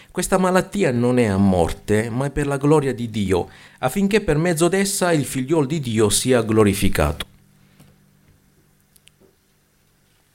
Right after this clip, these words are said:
Marta e Maria mandano a chiamare Gesù dicendo: "Lazzaro sta male, non sta bene." Gesù già conosce ogni cosa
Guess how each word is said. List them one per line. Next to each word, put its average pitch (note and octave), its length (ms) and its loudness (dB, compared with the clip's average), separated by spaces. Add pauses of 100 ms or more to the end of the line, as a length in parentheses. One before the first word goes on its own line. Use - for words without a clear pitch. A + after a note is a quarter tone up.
(800)
Marta D3 340 -2
e - 20 0
Maria F#3+ 300 0
mandano A2 720 2
a - 100 2
chiamare A2 400 0
Gesù F#3 480 -2
dicendo: A2 800 0
"Lazzaro G2 480 -2
sta A2+ 200 -6
male, E3+ 320 0
non F#2 120 -8
sta - 160 -6
bene." F#3 460 2 (1040)
Gesù A2 340 -4
già G#2+ 200 -2
conosce G2 540 -2
ogni A2 280 2
cosa C#3+ 580 -2